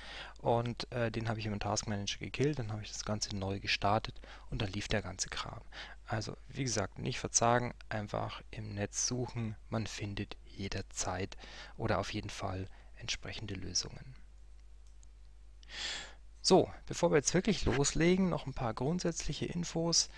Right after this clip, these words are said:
ähm, damit wir vom, äh, Gleichen reden, dass wir die Vokabeln, die ich jetzt später auch nutzen werde, richtig einschätzen können. Grundsätzlich, wir sprechen von Android-Geräten. Ja, die haben ein System,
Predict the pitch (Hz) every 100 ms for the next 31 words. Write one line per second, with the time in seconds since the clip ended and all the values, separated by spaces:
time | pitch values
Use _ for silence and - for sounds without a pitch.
0 | - - - - 135 131 131 - 113 131
1 | - 135 123 - 117 113 117 113 113 -
2 | - - - 113 101 101 104 101 101 -
3 | 101 95 95 98 95 101 92 - - 101
4 | 131 127 101 95 101 - - 98 104 76
5 | - 113 104 - 107 98 95 95 - -
6 | 92 98 - - - - - - - -
7 | - - - - - - - - - -
8 | - - - - - - - - 196 185
9 | - 160 165 - - 123 131 - 120 -
10 | 110 110 101 95 - - 98 92 90 -
11 | 104 120 135 117 113 - - - - 110
12 | 127 151 151